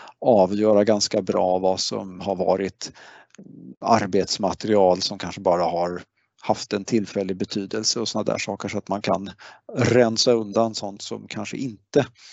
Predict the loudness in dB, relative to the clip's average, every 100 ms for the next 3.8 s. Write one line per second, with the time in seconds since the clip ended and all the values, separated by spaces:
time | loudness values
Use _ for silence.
0 | -20 -20 _ _ 0 2 2 -2 2 2
1 | 4 -2 -8 -10 -8 -8 -10 -16 _ _
2 | -16 -2 -2 -2 _ -6 -2 -4 -6 _
3 | _ _ _ _ -14 -12 -12